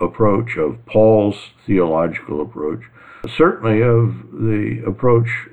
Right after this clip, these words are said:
given by Origen. Maybe my own experience with this, which is purely anecdotal, but it is a kind of witness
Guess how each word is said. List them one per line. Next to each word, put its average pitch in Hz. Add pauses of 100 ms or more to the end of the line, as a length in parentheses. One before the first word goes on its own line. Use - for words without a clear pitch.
(160)
given 107
by 98
Origen. 101 (520)
Maybe 165
my 101
own 90 (200)
experience 95
with 117
this, 65
which 76
is 67 (100)
purely 82
anecdotal, 82 (480)
but 139
it 123 (300)
is 135
a 110
kind 113
of 71
witness 82